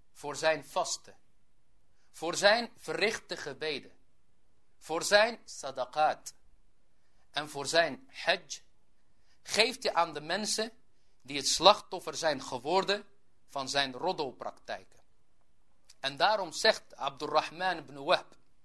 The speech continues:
rahmatullahi alayh, لولا أني أكره أن يعصى الله لتمنيت أن لا يبق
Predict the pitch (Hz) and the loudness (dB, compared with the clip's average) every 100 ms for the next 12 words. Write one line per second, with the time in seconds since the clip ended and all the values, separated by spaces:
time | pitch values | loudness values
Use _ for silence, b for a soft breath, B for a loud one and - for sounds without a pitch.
0 | - - - - - - - - 139 147 | -20 -20 -20 -20 -20 -20 -20 -8 -4 -4
1 | 143 131 131 127 151 - 117 123 139 117 | -6 -12 -8 2 2 2 2 4 2 2
2 | - - - - - - - - - - | -8 -20 -20 -20 -20 -20 -20 -20 -20 -20
3 | - - - 262 262 220 190 165 214 226 | -20 -2 2 2 2 4 6 6 2 -4
4 | 196 160 131 - 220 - 143 120 - - | -6 -8 -6 -2 -2 -2 -6 -6 -8 -18
5 | - - 151 156 143 202 214 - - 147 | -20 -6 -4 -4 -2 -2 -2 -4 -2 -2
6 | 131 139 165 190 - - - - - - | 0 6 10 12 10 2 -20 -20 -20 -20
7 | - - 165 185 190 185 180 175 185 202 | -20 -4 -2 0 -2 -2 -2 -2 0 0
8 | 151 - - - - - - - 156 160 | 0 -8 -20 -20 -20 -20 -20 -6 -4 2
9 | 175 175 175 240 214 - | 6 6 8 6 6 0